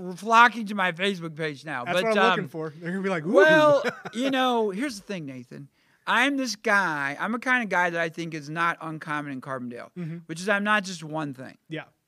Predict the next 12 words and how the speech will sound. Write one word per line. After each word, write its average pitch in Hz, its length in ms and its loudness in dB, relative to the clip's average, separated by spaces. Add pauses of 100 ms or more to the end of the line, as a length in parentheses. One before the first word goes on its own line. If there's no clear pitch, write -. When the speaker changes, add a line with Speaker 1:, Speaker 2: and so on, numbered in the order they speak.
(1000)
Speaker 1:
And 180 200 -6
so 202 540 0 (400)
I 185 160 0
came 220 340 -4
to 240 60 -4
Carbondale, 190 840 -2 (520)
freshly 196 400 -2
minted 180 380 -4
P 196 100 -6
H 165 240 -8
D, 180 560 -6
Speaker 2:
Yep. 147 180 -16